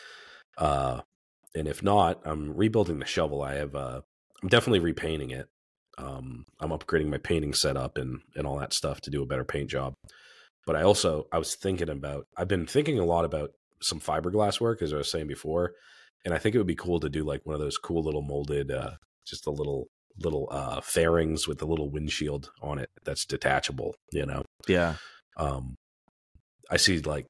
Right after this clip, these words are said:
Speaker 1: just to make it, to be able to, like, be able to quickly take it on and off, you know, like, if it's raining, to be able to put it on.
Speaker 2: Right.
Speaker 1: Um, and then a couple of things that I don't really like about it, some things I did wrong, but yeah.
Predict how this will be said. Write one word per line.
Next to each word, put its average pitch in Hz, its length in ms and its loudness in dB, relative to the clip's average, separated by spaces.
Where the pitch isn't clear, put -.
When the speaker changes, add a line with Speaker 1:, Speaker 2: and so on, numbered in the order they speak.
Speaker 1:
just - 180 0
to 90 120 2
make 78 240 -2
it, 73 140 -6
to 139 100 8
be 135 100 6
able 135 140 6
to, 98 100 4
like, 85 240 2
be 85 160 0
able 80 140 -2
to 76 100 -10
quickly - 380 -4
take 80 240 -4
it 73 60 -10
on 73 180 -4
and 67 80 -10
off, 67 280 -10
you 78 60 -4
know, 71 120 -6
like, 73 160 -6
if 82 80 -8
it's 82 120 0
raining, 78 440 0
to - 80 -16
be 80 100 4
able 76 160 0
to 73 60 -4
put 76 180 -2
it 71 100 -2
on. 73 300 -2
Speaker 2:
Right. 82 280 0
Speaker 1:
Um, 76 340 2
and 101 120 6
then 92 100 8
a 80 40 -2
couple 80 240 2
of 73 80 -4
things 71 240 -4
that 67 140 -2
I 67 40 -4
don't 73 200 -6
really 71 200 -6
like 69 280 -10
about 69 240 -4
it, 65 220 -10
some - 140 -6
things 71 240 -6
I 62 40 -2
did 71 200 -6
wrong, 65 380 -6
but 65 200 -4
yeah. 85 260 8